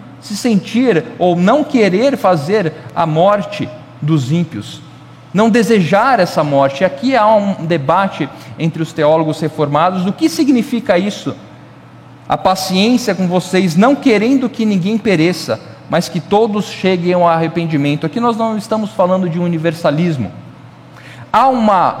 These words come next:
vertente que defende que isso significa a abrangência da palavra todos, se você ver aí no, no texto, "todos cheguem ao arrependimento",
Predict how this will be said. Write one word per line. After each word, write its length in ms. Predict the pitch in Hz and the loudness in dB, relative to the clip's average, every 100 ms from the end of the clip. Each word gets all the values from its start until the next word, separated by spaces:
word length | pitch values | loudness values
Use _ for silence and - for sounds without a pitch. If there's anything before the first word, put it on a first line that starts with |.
| 143 | 0
vertente 760 | 175 156 - 202 233 - 110 - - - | 0 0 -2 0 0 -2 -4 -6 -18 -6
que 120 | 190 | -2
defende 520 | 175 175 185 190 175 | -2 -2 -2 0 -2
que 140 | - | -4
isso 160 | 214 214 | -6 -6
significa 960 | 196 196 180 165 - 196 214 196 - - - - - | -6 -4 -2 -4 -4 -4 0 -2 -2 -16 -20 -16 -4
a 200 | 151 151 | 0 0
abrangência 800 | 151 143 139 113 139 226 - 262 - - - - - - | 0 0 -2 0 -2 -2 -4 -4 -6 -20 -20 -20 -20 -4
da 140 | 160 | -2
palavra 400 | 165 156 160 156 | 0 2 2 0
todos, 460 | 143 - 151 175 233 | -4 0 0 0 -4
se 80 | 160 | -2
você 240 | 151 170 | -2 -2
ver 220 | 147 165 | 0 2
aí 160 | 151 180 | 2 0
no, 120 | 165 | -2
no 160 | 147 147 | -2 -4
texto, 500 | - 147 160 - 254 - - - - | 0 0 0 -6 -10 -12 -20 -20 -4
"todos 460 | 240 262 285 214 196 | 2 2 2 0 -2
cheguem 420 | - 196 180 156 | -2 0 0 2
ao 80 | 151 | 0
arrependimento", 840 | 156 147 160 143 135 139 180 233 | 0 0 -2 -2 0 0 -2 -8